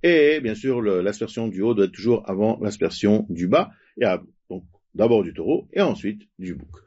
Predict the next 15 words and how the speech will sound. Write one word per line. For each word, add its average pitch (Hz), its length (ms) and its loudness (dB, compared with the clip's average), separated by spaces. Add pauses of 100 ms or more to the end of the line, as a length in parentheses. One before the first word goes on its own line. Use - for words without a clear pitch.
(420)
Donc, 156 220 4
euh, 156 220 8
Bezrat 147 380 2
Hashem, 147 380 0
je 113 80 -4
vous 127 80 -2
souhaite 143 380 0
une 123 320 -2
très - 180 2
bonne 139 140 6
journée. 170 320 6
Les 160 180 4
deux 175 300 4
mots 190 200 2
du 170 80 2